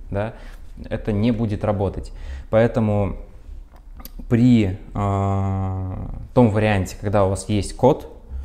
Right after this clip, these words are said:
э, вы, соответственно, его сто процентов должны окупить и выйти в плюс. Только тогда это все будет работать. Поэтому, соответственно, риск того, что, э, кто-то что-то подкрутит и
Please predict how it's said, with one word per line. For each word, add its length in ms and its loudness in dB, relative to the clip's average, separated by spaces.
э, 580 2
вы, 120 0
соответственно, 480 -2
его 200 2
сто 240 0
процентов 480 -2
должны 340 2
окупить 440 -4
и 40 -2
выйти 320 0
в 80 -10
плюс. 420 -4
Только 220 2
тогда 400 0
это 180 -2
все 180 -6
будет 260 -2
работать. 460 0
Поэтому, 440 0
соответственно, 520 -2
риск 360 2
того, 280 2
что, 480 0
э, 500 -2
кто-то 240 0
что-то 240 -2
подкрутит 600 0
и 500 -2